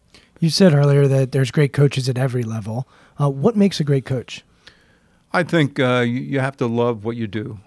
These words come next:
Speaker 2: number one, because hours don't mean anything in coaching. If you have to work fourteen hours, you work fourteen hours. I mean, it's not,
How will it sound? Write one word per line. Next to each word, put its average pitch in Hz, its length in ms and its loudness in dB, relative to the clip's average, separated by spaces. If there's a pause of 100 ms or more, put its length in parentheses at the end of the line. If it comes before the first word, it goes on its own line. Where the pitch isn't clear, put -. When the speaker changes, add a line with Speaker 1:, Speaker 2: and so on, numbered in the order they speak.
Speaker 2:
number 117 260 -8
one, 104 240 -8
because 104 320 -12
hours 113 480 -6
don't 110 220 -6
mean 110 180 -6
anything 104 420 -12
in 107 120 -14
coaching. 107 440 -10
If 107 160 -14
you 120 80 -12
have 117 80 -14
to 110 80 -12
work 110 200 -14
fourteen 107 420 -10
hours, 107 380 -14
you 117 80 -14
work 107 180 -16
fourteen 110 400 -14
hours. 107 380 -12
I - 20 -8
mean, 107 180 -10
it's 107 180 -12
not, 107 300 -12